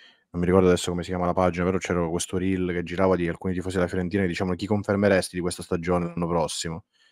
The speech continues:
E molti nominavano i tre argentini, cioè Nico che è andato via,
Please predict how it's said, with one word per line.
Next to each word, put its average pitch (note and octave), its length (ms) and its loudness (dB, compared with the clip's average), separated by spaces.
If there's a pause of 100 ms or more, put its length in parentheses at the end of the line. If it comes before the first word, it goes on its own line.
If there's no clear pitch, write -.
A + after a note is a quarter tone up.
(260)
E - 100 -2
molti A2 280 6
nominavano G2+ 340 4
i F2 40 2
tre F2+ 120 4
argentini, E2+ 760 0 (140)
cioè D#2 220 -2 (140)
Nico G#2 340 4
che E2 100 -2
è - 20 0
andato F2 240 4
via, A#2 360 10